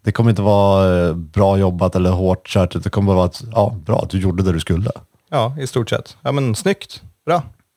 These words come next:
Speaker 1: Och skulle du säga att, att majoriteten av, eh, de, den här feedbacken som du ger mellan sätten,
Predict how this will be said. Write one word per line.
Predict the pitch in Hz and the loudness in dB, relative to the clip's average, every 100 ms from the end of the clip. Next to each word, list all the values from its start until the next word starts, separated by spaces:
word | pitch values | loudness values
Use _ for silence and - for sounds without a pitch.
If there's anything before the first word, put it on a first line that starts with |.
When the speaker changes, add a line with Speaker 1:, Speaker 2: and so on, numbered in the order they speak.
| _ _ _ _ - _ _ | _ _ _ _ -20 _ _
Speaker 1:
Och | 113 113 | 0 2
skulle | 123 117 | 2 2
du | |
säga | 107 110 104 | 4 4 4
att, | 107 - - | 0 -6 -6
att | 101 | -2
majoriteten | 107 104 98 - 110 - 104 | 2 4 2 2 0 2 -2
av, | - 90 90 82 87 | 2 2 2 2 2
eh, | 85 85 - _ _ | 2 0 -4 _ _
de, | - 87 - | -4 -2 0
den | 87 | 0
här | |
feedbacken | 82 98 95 85 - | 2 0 2 0 -2
som | 78 | -4
du | 80 | 0
ger | 85 | 0
mellan | 82 82 | 2 0
sätten, | - 98 _ 87 82 | 0 -2 _ -2 -2